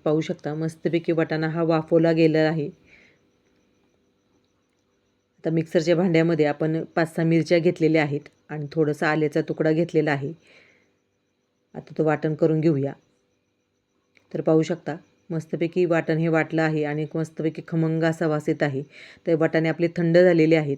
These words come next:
आता ते मिक्सरच्या भांड्यामध्ये ओबडधोबड आपण वाटण करून घेऊया. तर अशाच प्रकारे वाटण आपण करून घ्यायचं आहे.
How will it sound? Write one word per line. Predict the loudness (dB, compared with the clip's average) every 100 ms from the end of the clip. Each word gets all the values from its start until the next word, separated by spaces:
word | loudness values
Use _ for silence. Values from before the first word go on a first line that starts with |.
| -8
आता | -12 -10
ते | -6 -6
मिक्सरच्या | -6 -4 -2 0
भांड्यामध्ये | 0 0 -2 0
ओबडधोबड | 0 2 0 0 -2 -4
आपण | -6 -4
वाटण | -4 -4 -6
करून | -4 -2 -2
घेऊया. | -2 -2 -6 -10 _ _ _ _ _ -20 _ _ _ _ _ _ _ _ _ _ _ _ _ _ _ _ _ _ _ _ _ _ _ -20 -20 -20 -12 -4
तर | -2
अशाच | 0 -4
प्रकारे | -4 -2 2 2
वाटण | 2 0 -2
आपण | -2 -2
करून | 0 2 4
घ्यायचं | 2 2 0
आहे. | -2